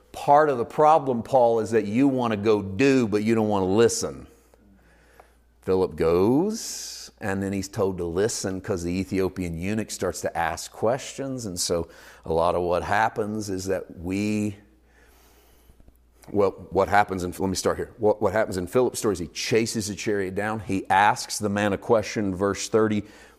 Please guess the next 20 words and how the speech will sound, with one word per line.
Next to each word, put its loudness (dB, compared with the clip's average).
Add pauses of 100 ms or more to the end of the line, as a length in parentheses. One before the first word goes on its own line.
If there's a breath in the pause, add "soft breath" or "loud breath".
(880 loud breath)
"Do 0
you 4
understand 0
what 0
you're -4
reading?" 0 (300 soft breath)
And -2
the 0
eunuch -2
says, -2
"How -4
can -8
I?" -6
And -10
his 4
approach -2
to -2
evangelism -4
fascinates -10
me. -18